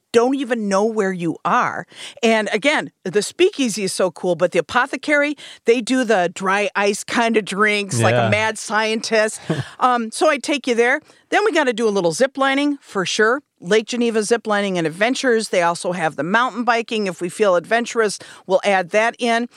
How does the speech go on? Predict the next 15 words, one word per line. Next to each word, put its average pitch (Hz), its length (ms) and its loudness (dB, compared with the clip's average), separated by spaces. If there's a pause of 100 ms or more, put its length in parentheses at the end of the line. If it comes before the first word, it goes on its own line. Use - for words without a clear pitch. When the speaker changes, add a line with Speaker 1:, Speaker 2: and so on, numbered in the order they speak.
(260)
Speaker 1:
Then 269 220 2
we're 359 100 -2
gonna 294 160 0
go 233 160 2
see 226 200 -6
Tristan 208 440 -4
Christ, - 480 0 (240)
who 196 120 4
is 196 120 0
an 196 60 -4
award-winning, 208 1120 0 (280)
internationally 226 720 2
respected 190 720 0 (320)
magician. 240 600 0 (460)
And 208 260 2